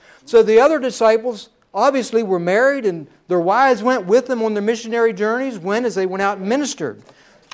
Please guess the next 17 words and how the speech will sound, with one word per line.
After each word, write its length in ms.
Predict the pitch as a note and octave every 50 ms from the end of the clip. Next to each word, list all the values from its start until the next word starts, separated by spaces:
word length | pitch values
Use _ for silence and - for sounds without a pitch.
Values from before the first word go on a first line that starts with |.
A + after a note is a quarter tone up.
| - G#3
And 100 | G#3+ A3+
he 60 | A3
says, 400 | - - B3+ B3+ B3 A#3+ - A3
"Or 280 | F#3 A#3+ C4 C#4 C#4
is 160 | C#4 B3+ G#3+ A3+
it 140 | B3+ B3 -
only 340 | - B3+ C#4 D4 D4 D4 C#4
Barnabas 600 | A3 G3+ A3+ B3+ C#4 C#4+ D4+ D#4 D4+ D4 - -
and 140 | D#4 D4 C#4+
I 480 | C4+ B3+ G#3+ F3+ E3+ E3 E3+ F#3 G3 - _ _ _ _ _ - -
who 100 | G#3+ G#3+
have 220 | G#3+ G#3+ A3+ A3 A3+
to 80 | G#3 F#3
work 360 | F3 G#3+ A#3 B3+ C4 B3+ -
to 80 | A#3+ G#3+
support 360 | - - F#3 - A#3+ A#3+ A#3
ourselves 840 | A3+ A3 A3 - C4+ B3+ A3+ F3+ C3+ A2+ - - - - - -